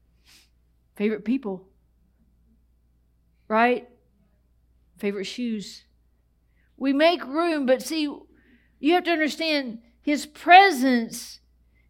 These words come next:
is trying to exist in our hearts to what? To guide it.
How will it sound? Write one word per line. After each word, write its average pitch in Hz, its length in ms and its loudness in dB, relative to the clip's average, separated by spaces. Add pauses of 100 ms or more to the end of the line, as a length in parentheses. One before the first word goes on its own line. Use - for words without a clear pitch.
is 262 260 0
trying 311 360 0
to 277 200 -2
exist 226 960 -2 (480)
in 294 240 -2
our 285 180 4
hearts 233 920 2 (580)
to 247 140 -2
what? 208 540 0 (520)
To 214 100 -6
guide 208 420 -2
it. - 360 -10